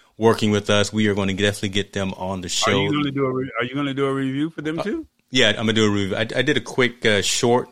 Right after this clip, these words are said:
Speaker 1: and I posted that on YouTube the other day of, of my unboxing, but, um, the J five Create team was not able to make it to our C E S event.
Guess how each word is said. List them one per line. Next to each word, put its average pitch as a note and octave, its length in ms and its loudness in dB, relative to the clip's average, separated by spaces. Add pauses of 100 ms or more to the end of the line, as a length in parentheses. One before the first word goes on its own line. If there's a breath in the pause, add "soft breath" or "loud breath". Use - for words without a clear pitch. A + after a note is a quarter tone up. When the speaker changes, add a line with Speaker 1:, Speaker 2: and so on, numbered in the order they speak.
(120)
Speaker 1:
and G2+ 120 -4
I F#2 60 -4
posted G#2 380 -4
that G2 120 -2
on F#2+ 140 -4
YouTube G2 380 -6
the F#2+ 80 -2
other F2+ 140 -4
day F#2 200 0
of, F2+ 300 -10
of F2+ 200 -8
my F2 180 -4
unboxing, F2 720 -8
but, E2+ 340 -8
um, E2+ 300 -6 (720)
the G#2+ 100 -2
J G2+ 180 4
five F#2 240 -2
Create F#2+ 280 -4
team F#2+ 280 -4
was F#2 180 -6
not F#2 220 -4
able F2+ 240 -8
to - 120 -12
make F2+ 240 -6
it - 140 -10
to F#2 220 -10
our F2 420 -4
C G2+ 380 -8
E F2 40 -6
S F#2+ 220 -6
event. E2+ 380 -10